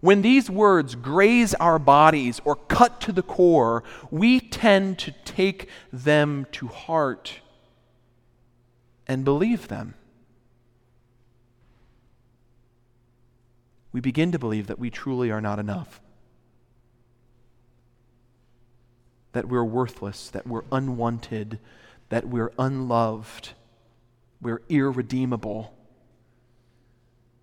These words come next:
We lose the sense of who we really are.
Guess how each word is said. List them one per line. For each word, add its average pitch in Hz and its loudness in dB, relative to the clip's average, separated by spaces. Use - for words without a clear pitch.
We 139 4
lose 156 0
the 147 -4
sense - -4
of 127 -10
who - -4
we 139 -2
really 156 2
are. 120 -2